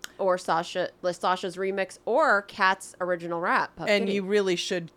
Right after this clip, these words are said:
Speaker 2: go ahead and, and get in there, like, if you wanna hear the rap or the, or the remix or, um, any of our fucking amazing Patreons.
Speaker 1: Oh, amazing.
Speaker 2: <laughs>
Speaker 1: They're
Speaker 2: Yeah.
Speaker 1: amazing.
Speaker 2: Amazing. And a lot of you have heard that we did Patreon Idol.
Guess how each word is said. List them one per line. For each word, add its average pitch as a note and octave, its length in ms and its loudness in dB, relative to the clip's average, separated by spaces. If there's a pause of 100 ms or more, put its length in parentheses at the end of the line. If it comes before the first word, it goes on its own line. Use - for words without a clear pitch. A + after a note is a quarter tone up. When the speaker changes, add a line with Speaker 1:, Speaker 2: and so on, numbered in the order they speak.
Speaker 2:
go D#3+ 200 0
ahead D#3 200 0
and, C#3 260 -10
and D3 160 -8
get C#3+ 160 -2
in D3 140 -4
there, C3+ 280 -6
like, C#3 220 -6
if C#3+ 100 -12
you D3+ 100 -6
wanna D3 220 -6
hear C#3+ 220 -6
the C#3+ 100 -10
rap E3 400 2
or D3 100 -6
the, C3 240 -8
or D3 120 -8
the C#3 60 -10
remix D3+ 500 -8
or, C#3+ 260 -6
um, G3 320 0
any C4 240 0
of A#3+ 240 -2 (300)
our A#3+ 400 4
fucking B3 400 -4
amazing A3 800 -2 (640)
Patreons. G3 800 4
Speaker 1:
Oh, C4+ 260 2
amazing. A#3+ 540 -2
Speaker 2:
<laughs> - 20 -
Speaker 1:
They're F4 200 4
Speaker 2:
Yeah. B3 540 6
Speaker 1:
amazing. A3 500 -6
Speaker 2:
Amazing. D#4+ 440 2
And D4 100 0
a - 20 2
lot C4+ 200 8
of C#4+ 80 0
you D4+ 100 0
have E4 100 -2
heard B3 380 6
that A#3 100 2
we A#3 100 -2
did G#3+ 180 -4
Patreon A3 500 -2
Idol. F3+ 520 4